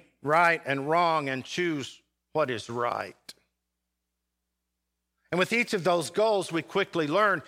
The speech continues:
we needed to be people focused on that.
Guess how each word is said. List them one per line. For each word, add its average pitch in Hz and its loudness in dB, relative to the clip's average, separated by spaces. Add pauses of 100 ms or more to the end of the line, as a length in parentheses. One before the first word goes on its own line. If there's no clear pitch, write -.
(560)
we 214 0
needed 180 -2
to 160 -2
be 143 -2
people 143 -4
focused - -4
on 131 0
that. 113 -4